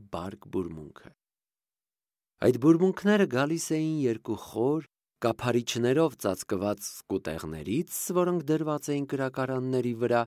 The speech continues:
և չուգունե վառարանում տաքացող կաթսայից։ Բացի այդ, հարևան սենյակում Անդրիան տեսավ հաճելի սեղան,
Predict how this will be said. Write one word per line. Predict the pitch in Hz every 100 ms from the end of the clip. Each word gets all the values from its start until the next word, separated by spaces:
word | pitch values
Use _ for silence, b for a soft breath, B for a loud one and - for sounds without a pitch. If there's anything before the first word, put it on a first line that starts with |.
| _ _ _ _
և | 95 90
չուգունե | - 98 98 80 78
վառարանում | 76 78 78 76 82 139 143
տաքացող | 113 101 87 - 78 80 -
կաթսայից։ | - 76 - - - - - - - _ _ _ _ _ _ _ _ -
Բացի | 98 98 80
այդ, | 85 160 190 - _ _ -
հարևան | 120 143 175 196
սենյակում | 156 147 143 139 185
Անդրիան | 147 151 156 156 156
տեսավ | 131 - 123 131
հաճելի | 107 - 80 76 85
սեղան, | - 127 139 165